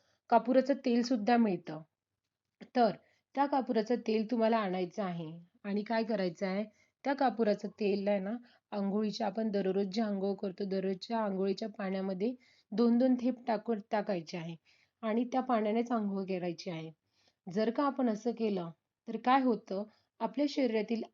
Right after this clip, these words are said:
आळस हा संपूर्ण निघून जातो आणि आपल्याला फ्रेश फील होतं. आपण आपल्या कामाच्या ठिकाणी, ऑफिसमध्ये छान काम करू शकतो. कधी-कधी बघा,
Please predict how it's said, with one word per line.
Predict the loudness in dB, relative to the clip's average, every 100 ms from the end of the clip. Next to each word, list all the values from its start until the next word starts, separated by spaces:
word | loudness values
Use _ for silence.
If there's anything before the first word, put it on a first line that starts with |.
| -2
आळस | 2 4 2 -2 -20 _ _ _ _ _ _ _ _ _
हा | 0 2 2
संपूर्ण | 0 0 2 2 2 4
निघून | 4 2 0
जातो | 0 -2 -6 -14 _ _ _ 0
आणि | 2
आपल्याला | 2 0 -2 -2
फ्रेश | -4 -2 0 0 -2
फील | -2 -2
होतं. | -4 -10 -16 -18 _ _ _ _ _ _ -6
आपण | -4 2 2
आपल्या | 2 0 0
कामाच्या | 2 2 0 -2
ठिकाणी, | -4 -4 -2 -2 -4 -4
ऑफिसमध्ये | -2 -2 -2 0 2 2 0 0 -6 _ _ _ -4
छान | 2 2 2
काम | 2 -2
करू | -4 -6
शकतो. | -6 -8 -10 -14 -14 _ _ _ _
कधी-कधी | -2 0 2 2 2 -2 _
बघा, | -2 0